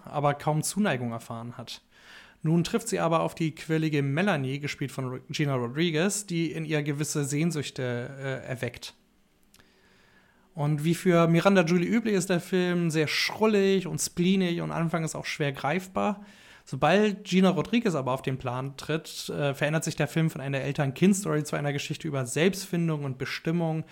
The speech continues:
und macht das vor allem sehr gut über seine beiden Charak-, äh, seine beiden Hauptcharaktere. Äh,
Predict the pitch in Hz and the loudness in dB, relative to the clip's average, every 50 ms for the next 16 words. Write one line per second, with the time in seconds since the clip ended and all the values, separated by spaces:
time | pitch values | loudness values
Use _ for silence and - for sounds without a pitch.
0 | - - - - - - _ - - 139 143 143 143 139 143 143 135 - - 147 | -16 -20 -20 -20 -20 -20 _ -6 -4 -2 -2 0 -2 -2 -4 -4 -6 -4 -6 -4
1 | - - 143 - - - 147 147 151 156 143 127 123 156 160 170 156 165 156 147 | -4 -6 -8 -6 -4 -4 -2 0 0 0 0 0 2 2 2 2 2 -2 -2 -2
2 | 143 135 143 139 143 139 123 139 135 135 139 139 127 - 131 127 123 123 - _ | -2 -2 -2 -2 -2 -2 -4 -4 -4 -4 -4 -6 -8 -8 -8 -8 -8 -8 -12 _
3 | _ _ - 151 143 135 127 131 135 135 123 131 127 123 123 - 175 202 - - | _ _ -10 -6 -6 -6 -4 -4 -4 -4 -4 -4 -6 -4 -2 -2 -2 -2 -2 -4
4 | 143 127 123 120 - - - 123 120 123 - 160 208 233 - - - - _ _ | -6 -6 -6 -6 -8 -10 -8 -6 -6 -4 0 0 0 0 -2 -6 -16 -20 _ _
5 | _ _ _ _ _ _ _ _ - - 156 151 147 147 147 147 143 | _ _ _ _ _ _ _ _ -6 0 2 4 4 4 4 2 2